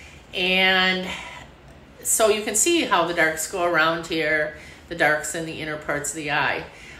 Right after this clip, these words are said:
I don't think of them as, uh,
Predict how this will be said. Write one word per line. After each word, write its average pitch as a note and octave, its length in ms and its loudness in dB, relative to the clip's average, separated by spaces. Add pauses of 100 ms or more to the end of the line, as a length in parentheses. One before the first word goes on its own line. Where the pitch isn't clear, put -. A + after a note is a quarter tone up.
(140)
I G3+ 100 2
don't A#3+ 440 0
think A#3 240 -4
of A#3 160 -8
them G3+ 340 0
as, E3 640 0 (1120)
uh, D#3+ 160 -2